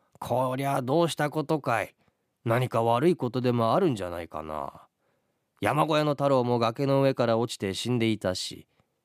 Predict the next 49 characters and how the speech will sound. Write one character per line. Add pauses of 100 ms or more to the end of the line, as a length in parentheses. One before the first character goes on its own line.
(100)
妙
な
こ
と
が
あ
る
も
の
だ
わ
い」 (640)
と、 (720)
岩
を
取
り
巻
い
て
話
し
合
っ
て
い
ま
す。 (2250)
何
の
見
晴
ら
し
も
な
い
畑
の
中
で、 (580)
ト
ン
ビ
岩
は
う
ん
う